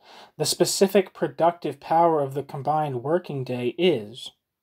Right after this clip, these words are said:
under all circumstances, the social productive power of labor, or the productive power of social labor.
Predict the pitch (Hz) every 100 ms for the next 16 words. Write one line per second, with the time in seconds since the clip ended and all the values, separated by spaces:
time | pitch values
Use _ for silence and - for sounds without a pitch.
0 | _ _ _ _ _ _ _ - - -
1 | _ 160 165 175 175 - - 175 185 147
2 | 127 - 117 110 - 110 135 - _ _
3 | _ _ _ _ _ _ _ _ _ _
4 | - - _ 170 - 190 190 185 180 160
5 | 160 160 - 135 - 156 151 143 131 127
6 | 156 180 113 131 135 _ _ _ _ _
7 | _ _ _ _ _ _ _ _ - -
8 | - 160 175 175 170 160 160 151 131 -
9 | 143 143 139 131 - - 175 190 - 120
10 | 110 104 -